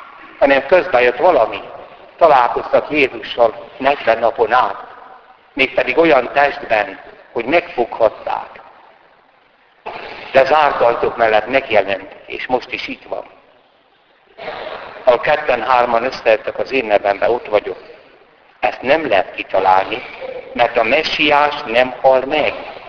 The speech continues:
Uralkodik Dávid trónján mindörökké. Ha kivégezték, akkor azt jelenti, hogy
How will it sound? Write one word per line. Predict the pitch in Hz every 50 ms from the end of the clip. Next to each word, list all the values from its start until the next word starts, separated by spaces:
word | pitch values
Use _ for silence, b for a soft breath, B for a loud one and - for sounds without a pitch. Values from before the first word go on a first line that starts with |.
| - - -
Uralkodik | 156 165 170 160 156 160 160 156 - - 160 135
Dávid | - 123 135 143 147 135 135 131 143
trónján | - - - 143 147 139 139 139 135 143
mindörökké. | 156 151 131 110 107 104 101 95 - - - 98 92 - B B B B B
Ha | B - -
kivégezték, | - - 160 139 156 170 170 160 190 190 180 190 190 185 151 127
akkor | - 135 - - 123 151 160
azt | 156 -
jelenti, | - 131 123 120 113 - -
hogy | 110 107 107 - - -